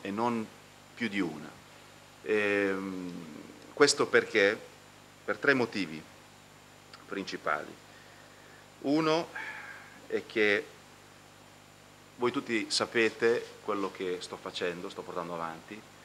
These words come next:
eh, l'impegno che ho preso con, eh, persone, famiglie, eh, ma al di là dell'impegno, che,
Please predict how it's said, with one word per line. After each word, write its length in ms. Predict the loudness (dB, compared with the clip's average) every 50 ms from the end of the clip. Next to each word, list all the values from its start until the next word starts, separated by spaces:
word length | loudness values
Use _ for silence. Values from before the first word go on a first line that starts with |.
| -20 -20 -20 -20 -20 -20 -14 -8
eh, 260 | -4 -2 0 0 2 2
l'impegno 800 | 0 0 -2 0 4 6 6 6 6 4 0 0 -2 -2 -2 -4 -8 -6
che 120 | -4 -2
ho 60 | -2 0
preso 500 | 2 4 6 8 8 6 6 2 0 -2
con, 420 | -2 -2 0 0 0 0 -2 -2
eh, 320 | -4 -4 -4 -6 -8 -10 -14 -16 -18 -10 -6
persone, 580 | -4 -2 0 0 2 4 4 2 2 0 -4 -8 -14 -12 -6
famiglie, 720 | -4 -2 -2 -2 -2 -4 -4 -4 -4 -4 -6 -6 -8 -14 -20 -20 -20 -20 -20 -20 -20 -20 -14 -8
eh, 800 | -4 -2 0 2 4 4 2 2 2 0 0 0 0 -2 -4 -6 -10 -12
ma 220 | -8 -2 0 0
al 80 | 0 2
di 80 | 4 4
là 120 | 6 6
dell'impegno, 880 | 4 4 0 -2 -6 -2 2 4 4 4 4 2 0 0 0 -2 -2 -4
che, 140 | -8 -12